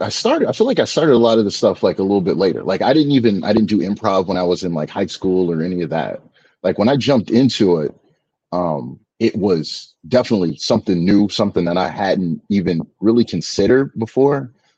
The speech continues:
'Cause, like, I'm like a, like a jock, you know what I mean? Like a, like, basketball, ath-, you know what I mean? Like, sports, you know? And so the, uh, idea of doing some theater, some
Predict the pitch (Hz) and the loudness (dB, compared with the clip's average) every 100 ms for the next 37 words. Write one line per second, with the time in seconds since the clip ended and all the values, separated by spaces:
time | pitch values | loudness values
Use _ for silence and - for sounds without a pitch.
0 | _ - 104 117 175 139 101 78 67 - | _ -2 0 2 2 2 0 -2 -6 -6
1 | - - 87 107 104 - - 107 107 107 | -6 -6 -4 -2 -2 -4 0 2 2 2
2 | 107 98 87 78 - 73 - 110 110 - | 2 0 -2 -4 -4 -6 -2 -2 -2 -4
3 | 95 107 104 104 - 101 101 - 110 107 | 0 4 4 4 2 -4 -2 0 2 4
4 | 107 107 98 76 - - - 107 120 - | 2 2 0 -2 -4 -10 -4 2 4 2
5 | - - - _ 98 95 95 101 110 _ | -4 -12 -18 _ -2 0 -2 -4 -8 _
6 | _ _ - 104 - 104 85 90 92 90 | _ _ -4 -2 2 0 2 0 0 -2
7 | - 101 87 107 95 104 92 - 85 - | -2 -2 2 2 4 2 -2 -4 -8 -2
8 | - 117 110 107 101 92 - - 85 80 | 4 6 6 4 2 0 -6 -8 -4 -4
9 | 80 | -6